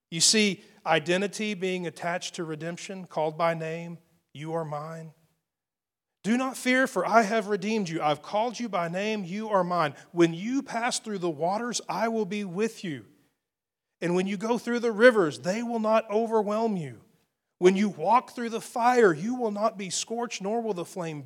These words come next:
burn you. For I am the Lord your God, the Holy One of Israel,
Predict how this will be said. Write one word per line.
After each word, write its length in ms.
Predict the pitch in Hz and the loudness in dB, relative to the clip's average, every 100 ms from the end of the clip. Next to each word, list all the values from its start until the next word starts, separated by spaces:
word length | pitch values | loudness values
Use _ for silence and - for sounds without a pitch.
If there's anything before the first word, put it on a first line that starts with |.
| 117 | -8
burn 320 | 196 226 220 | -6 -4 -4
you. 200 | 170 143 - - | -4 -6 -8 -20
For 240 | - 180 - 156 | -2 0 0 -2
I 220 | 185 240 | -2 -2
am 200 | 240 208 | -4 -4
the 140 | 190 | -4
Lord 420 | 185 185 214 196 | -4 0 0 0
your 260 | 151 196 202 | -2 0 0
God, 360 | 170 190 160 143 - - | 0 2 2 -2 -10 -8
the 100 | 147 | -6
Holy 340 | - 226 240 | -2 -2 0
One 180 | 233 220 | -2 -2
of 140 | 190 | 0
Israel, 420 | 214 151 165 147 | -2 -2 -2 -4